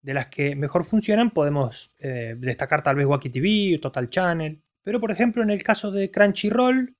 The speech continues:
que es una plataforma que uso para ver anime japonés y drama japonés también,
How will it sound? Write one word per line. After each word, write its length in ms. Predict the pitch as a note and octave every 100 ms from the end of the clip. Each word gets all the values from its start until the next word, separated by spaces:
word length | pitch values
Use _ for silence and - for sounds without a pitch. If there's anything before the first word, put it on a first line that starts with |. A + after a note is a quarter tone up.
| _
que 180 | D3+ E3+
es 300 | - - -
una 960 | F3 E3 D#3+ D3+ C#3+ C3+ B2 A#2 G#2+ _
plataforma 640 | E3 D#3 C#3+ - E3+ D#3+ C#3+
que 80 |
uso 240 | D3+ D#3 D#3
para 160 | C#3
ver 160 | C#3+ D#3
anime 240 | C#3 C#3+
japonés 540 | D3 F3+ G#3+ B3+ - -
y 100 | C3+
drama 260 | C#3 D#3 C#3
japonés 340 | C#3+ C#3 C#3
también, 420 | D#3 F#3+ A#3+ A3+